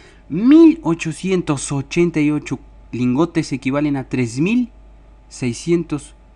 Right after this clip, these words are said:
cupones. Es que tenés a Naruto, tenés beneficios. Sí. ¿Compensa? No. Eh, si no, si estás en duda, ojo. Si vos vas a recargar únicamente mil ochocientos lingotes, gastá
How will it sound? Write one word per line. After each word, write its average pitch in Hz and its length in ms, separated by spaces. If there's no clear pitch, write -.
cupones. 117 520
Es - 80
que 160 120
tenés 156 280
a 170 60
Naruto, 151 580
tenés 123 300
beneficios. 120 640
Sí. 107 300
¿Compensa? 113 600
No. 107 280
Eh, 104 720
si - 280
no, 160 420
si 98 320
estás - 280
en 160 140
duda, 147 300
ojo. 131 320
Si - 180
vos 139 140
vas 190 140
a 202 40
recargar 151 460
únicamente 135 640
mil 127 200
ochocientos 123 500
lingotes, 98 560
gastá 107 400